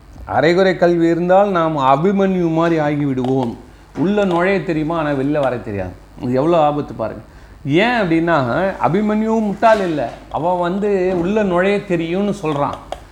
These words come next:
உடனே பக்கத்துல இருக்கக்கூடிய பீமன், தருமன் இவங்களாம் என்ன சொல்றாங்க, "நீ உள்ள போ, நாங்க எப்படியா வெடிச்சு உன்னை கூப்பிட்டு கார் காப்பாத்திட்டு வந்துடுறோம்." உள், முதல்ல அவங்கள உடைக்க முடியலையாடா,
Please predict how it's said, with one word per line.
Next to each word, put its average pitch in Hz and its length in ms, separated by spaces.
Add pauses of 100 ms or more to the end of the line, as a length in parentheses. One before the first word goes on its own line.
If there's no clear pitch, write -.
(200)
உடனே 214 340
பக்கத்துல 196 400
இருக்கக்கூடிய 175 640
பீமன், 175 460
தருமன் 175 480 (480)
இவங்களாம் 185 280
என்ன 196 140
சொல்றாங்க, 156 760
"நீ 160 140
உள்ள 202 320
போ, 220 200
நாங்க 190 320
எப்படியா 196 320
வெடிச்சு 180 300
உன்னை 165 300
கூப்பிட்டு 156 420
கார் 156 220
காப்பாத்திட்டு 139 480
வந்துடுறோம்." 95 420 (440)
உள், 165 320
முதல்ல 175 300
அவங்கள 196 300
உடைக்க 208 420
முடியலையாடா, 143 600